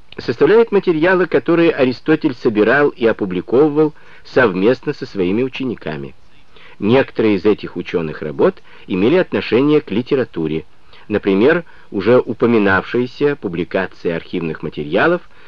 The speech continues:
об афинских драматических состязаниях. Третья группа — систематические трактаты по различным областям знания. Они, вероятно, служили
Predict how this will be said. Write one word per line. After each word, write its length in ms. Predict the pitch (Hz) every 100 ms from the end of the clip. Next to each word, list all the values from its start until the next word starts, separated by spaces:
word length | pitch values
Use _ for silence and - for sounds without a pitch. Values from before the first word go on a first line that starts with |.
| -
об 180 | - 101
афинских 720 | - - 143 165 - 160 151 -
драматических 800 | - 104 87 80 82 - - 104
состязаниях. 800 | - 98 - 80 71 95 123 - - - - - - - - - - - -
Третья 460 | 175 220 202 214 190
группа — 540 | 180 185 - 175 165 - - - - -
систематические 840 | 156 151 160 151 - 214 - - 196
трактаты 840 | - 87 - - 101 98 - 165 - - -
по 100 | 107
различным 540 | 101 82 135 - 156
областям 600 | 127 92 - - 110 127 -
знания. 640 | 87 92 78 73 71 69 - - - - - -
Они, 240 | 107 175
вероятно, 520 | 180 98 90 160 123
служили 600 | - 101 87 135 147 143